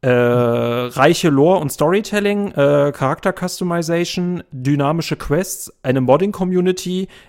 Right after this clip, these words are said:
ähm, ein immersi-, eine immersive Umwelt, äh, Spaß, äh, spaßiges, äh, Kampf-Gameplay und, äh, denkwürdige Charaktere.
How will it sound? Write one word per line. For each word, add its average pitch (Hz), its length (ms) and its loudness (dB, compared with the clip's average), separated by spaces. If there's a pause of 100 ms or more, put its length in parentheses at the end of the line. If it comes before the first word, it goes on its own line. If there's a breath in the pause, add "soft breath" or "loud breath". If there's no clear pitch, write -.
(200 loud breath)
ähm, 135 360 2
ein 139 140 -4
immersi-, 160 460 0
eine 143 160 -4
immersive 151 560 0
Umwelt, 202 720 -2 (100)
äh, 135 300 0 (280 loud breath)
Spaß, 156 500 -6
äh, 139 100 -6
spaßiges, 139 800 -4
äh, 123 260 -2
Kampf-Gameplay 170 840 -2
und, 151 260 -2 (240 loud breath)
äh, 135 180 -2
denkwürdige 160 840 -2
Charaktere. 135 880 -8